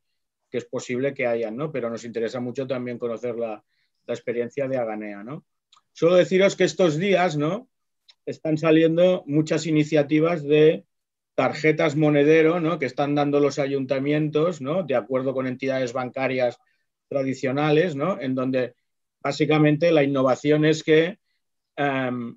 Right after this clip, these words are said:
el gasto solo se puede hacer en los comercios locales, ¿no? Lo cual ya es un salto, ¿no? Pero obviamente pierden todo el poder, ¿no? del multiplicador local, de que luego, ¿no? las segundas, las terceras, las cuartas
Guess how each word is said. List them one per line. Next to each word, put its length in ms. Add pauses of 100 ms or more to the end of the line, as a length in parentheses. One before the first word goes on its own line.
el 160
gasto 300
solo 220
se 120
puede 180
hacer 200
en 100
los 140
comercios 440
locales, 440 (260)
¿no? 160 (600)
Lo 160
cual 180
ya 80
es 120
un 140
salto, 400
¿no? 300 (340)
Pero 200
obviamente 580
pierden 500
todo 200
el 160
poder, 520 (400)
¿no? 220
del 180
multiplicador 840
local, 400
de 120
que 140
luego, 400 (360)
¿no? 160
las 180
segundas, 520
las 160
terceras, 440
las 200
cuartas 440